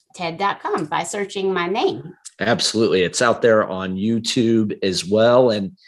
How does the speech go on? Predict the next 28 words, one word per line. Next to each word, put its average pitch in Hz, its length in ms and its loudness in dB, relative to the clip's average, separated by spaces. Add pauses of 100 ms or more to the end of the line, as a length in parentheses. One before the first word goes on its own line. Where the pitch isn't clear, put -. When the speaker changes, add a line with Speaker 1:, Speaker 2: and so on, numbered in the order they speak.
(180)
Speaker 2:
if - 140 -6
folks 180 320 4
want 160 200 2
to 151 60 2
connect 127 540 -4
with 131 260 -4
you 135 240 4
and 127 100 6
the 113 60 0
North 123 280 0
Carolina 120 420 -2
Sweet - 340 -6
Potato 127 400 4
Commission, 135 640 2 (420)
they 131 120 4
can 127 140 2
find 131 360 2
out 131 240 4
more 131 280 2
at 110 180 -4
N 123 260 -8
C 120 240 -6
sweet 131 260 -4
potatoes 127 480 2
dot 117 240 0
com. 135 380 0
You 110 160 -4
also, 120 720 0